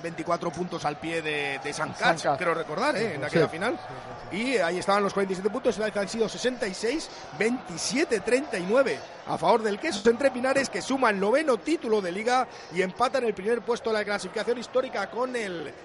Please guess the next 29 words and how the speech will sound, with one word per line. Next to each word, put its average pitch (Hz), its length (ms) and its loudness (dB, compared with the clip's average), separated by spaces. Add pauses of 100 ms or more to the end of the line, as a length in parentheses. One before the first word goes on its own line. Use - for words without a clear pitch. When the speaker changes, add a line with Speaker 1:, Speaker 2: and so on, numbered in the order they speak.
Speaker 1:
Arquitectura, 254 1000 0
con 175 160 -6
el 175 120 -4
conjunto 214 440 -2
madrileño, 233 560 2 (360)
nueve 240 280 8
ligas, 233 520 2 (360)
cinco 247 360 2
copas, 233 460 2 (200)
siete 262 400 0
supercopas 214 600 2
y 160 60 -6
tres - 220 0
copas 226 320 0
ibéricas. 208 680 -4
Es 135 120 -8
el 147 100 -4
palmarés 175 500 0
del 170 360 -2 (540)
Quesos 190 260 2
Entre 202 200 -2
Pinares, 226 380 -2
que - 80 0
este - 180 0
año 226 220 4
también 147 320 -6
ganó 180 220 -2
la 185 100 0
Ibérica, 240 460 0